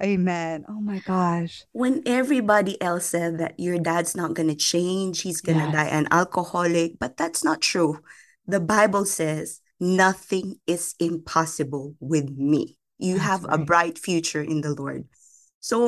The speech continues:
Speaker 2: when he
Speaker 1: Wow.
Speaker 2: came home, my mom was so surprised. "What's wrong? What happened? Why are you sober?" <laughs>
Speaker 1: <laughs> Hallelujah.
Speaker 2: Are you
Speaker 1: But what happened? Is this for real? Is this gonna stay? What? <laughs>
Speaker 2: "Are you sick? What's wrong with you?"
Speaker 1: Yeah.
Speaker 2: And my, <laughs> my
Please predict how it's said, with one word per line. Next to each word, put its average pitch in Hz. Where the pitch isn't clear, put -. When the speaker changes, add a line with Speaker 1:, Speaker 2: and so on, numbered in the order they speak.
Speaker 2:
when 311
he 320
Speaker 1:
Wow. -
Speaker 2:
came 277
home, 214
my 240
mom 254
was 269
so 262
surprised. 247
"What's -
wrong? 440
What -
happened? 359
Why 320
are -
you 294
sober?" 330
<laughs> 269
Speaker 1:
<laughs> -
Hallelujah. 370
Speaker 2:
Are 415
you 311
Speaker 1:
But 240
what 254
happened? 311
Is 208
this 349
for -
real? 508
Is 359
this 415
gonna 480
stay? 440
What? 453
<laughs> 226
Speaker 2:
"Are 320
you 330
sick? 392
What's 415
wrong 415
with 392
you?" 285
Speaker 1:
Yeah. 370
Speaker 2:
And 254
my, 330
<laughs> 392
my 277